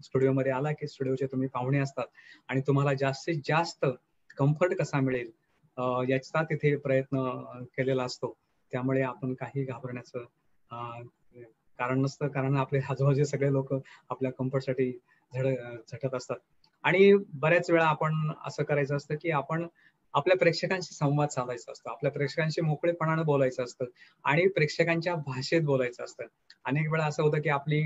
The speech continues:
भाषा ही तांत्रिक भाषा असते आणि नाही म्हटलं तरी थोड्याफार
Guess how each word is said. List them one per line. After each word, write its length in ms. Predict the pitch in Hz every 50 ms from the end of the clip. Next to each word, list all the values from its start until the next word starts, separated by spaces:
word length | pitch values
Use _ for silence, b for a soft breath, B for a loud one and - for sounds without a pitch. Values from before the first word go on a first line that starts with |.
| 151
भाषा 460 | 143 135 - - 131 - 135 - 156 147
ही 140 | 143 147
तांत्रिक 440 | 147 151 139 127 131 131 143 143 143
भाषा 280 | 139 135 127 - 135 131
असते 260 | 131 - - - 120 - b b b b b b b -
आणि 360 | 123 123 131 135 135 139 139 139 135 131 135 131 127
नाही 160 | 127 123 139
म्हटलं 220 | 139 143 139 139 139
तरी 160 | 131 143 139
थोड्याफार 460 | 139 - 139 131 135 131 135 135 135